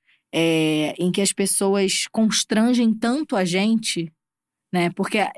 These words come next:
a sensação que eu tenho muitas vezes é, eu, eu procuro manter minha vida muito dentro da normalidade, Rafa. Eu adoro um mercado popular, eu gosto de andar de metrô, sabe assim? Eu gosto de, de ir pro merc-, agora eu não vou mais, mas assim, é,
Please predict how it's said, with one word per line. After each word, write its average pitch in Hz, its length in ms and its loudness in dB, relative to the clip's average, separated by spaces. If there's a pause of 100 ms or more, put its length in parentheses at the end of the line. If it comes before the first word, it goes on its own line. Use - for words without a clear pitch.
(240)
a 214 40 0
sensação 233 480 0
que 262 80 -2
eu 214 80 -2
tenho 220 320 0
muitas 185 340 0
vezes 180 640 -2 (800)
é, 170 720 0 (160)
eu, 202 160 -4
eu 220 120 0
procuro 254 320 0
manter 247 240 0
minha 214 160 2
vida 208 200 0
muito 240 280 2
dentro 262 280 -2
da 247 140 0
normalidade, 220 800 0
Rafa. 170 240 0
Eu 185 60 2
adoro 190 340 0
um 202 80 2
mercado 185 480 -2
popular, 147 880 -2
eu 175 100 2
gosto 185 200 0
de 185 80 0
andar 175 160 0
de 165 100 0
metrô, 156 1040 2
sabe 160 240 -2
assim? 165 320 0
Eu 175 80 2
gosto 190 280 0
de, 175 140 -8
de 175 220 0
ir 175 60 2
pro 180 140 0
merc-, 180 300 0
agora 185 300 -2
eu - 20 0
não 220 80 2
vou 208 100 0
mais, 185 280 0
mas 170 180 -2
assim, 160 300 -4 (640)
é, 151 580 0